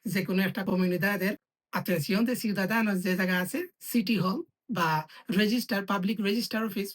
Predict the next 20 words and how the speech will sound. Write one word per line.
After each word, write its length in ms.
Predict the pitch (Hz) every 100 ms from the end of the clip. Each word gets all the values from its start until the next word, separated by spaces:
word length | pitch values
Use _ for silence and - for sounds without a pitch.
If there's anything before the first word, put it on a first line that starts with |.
| -
ওইখানে 280 | 226 240 247 226
গিয়ে 120 | 220
যোগাযোগ 320 | 214 202 240 247
করিয়া 200 | 269 370 -
ইনফর্মে 460 | 254 262 185 202 196
দে 80 | 202
আরাইগো 280 | 285 180 170
সোশিয়াল 300 | 160 226 240
নিয়ে 140 | 190 160
আইতে 140 | 156
পারবো। 260 | 151 143 139 - _ _ - _
এইটার 300 | - 254 330
কিন্তু 180 | 269 247
আলাদা 300 | 220 208 208
নির্দিষ্ট 360 | 202 170 165 -
একটা 160 | 175 185
কন্ডিশনস 520 | 185 165 156 147 156 143
আছে। 180 | 143 180 - _ - -
আমরা 280 | 233 202 196 170
যদি 200 | 180